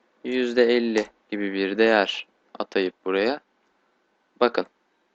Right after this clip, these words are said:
gayet ruj sürmüş efekti verdik. Bu yapmadan önceki hali,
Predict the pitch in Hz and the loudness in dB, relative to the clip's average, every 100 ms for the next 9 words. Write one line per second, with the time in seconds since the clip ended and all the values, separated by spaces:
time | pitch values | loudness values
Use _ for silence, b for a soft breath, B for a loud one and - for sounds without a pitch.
0 | _ _ _ _ _ _ - 123 117 110 | _ _ _ _ _ _ -2 4 6 6
1 | 117 - - - - 123 123 - 95 95 | 0 -6 -20 -14 -4 -2 -2 -4 -2 -2
2 | 117 - - 113 - 95 - 135 143 - | -4 -6 -2 -2 0 -2 4 4 4 2
3 | - 117 104 92 - - _ _ _ _ | 2 6 8 6 0 -18 _ _ _ _
4 | _ 139 147 151 _ _ _ - 135 131 | _ 8 8 6 _ _ _ 2 6 6
5 | 117 104 98 95 98 92 - 92 90 113 | 6 4 4 0 -2 -4 0 2 4 6
6 | 151 | 4